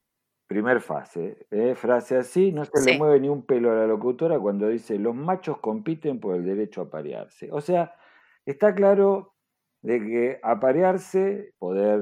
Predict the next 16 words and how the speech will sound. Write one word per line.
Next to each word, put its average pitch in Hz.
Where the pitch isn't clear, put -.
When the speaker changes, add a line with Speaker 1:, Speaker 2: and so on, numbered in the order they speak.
Speaker 1:
eh, 85
copular, 117
etcétera, 160
es 127
el 120
resultado 190
de 110
la 117
competencia 165
entre 160
machos. 85
El 113
rol 175
de 131
la 131
hembra 151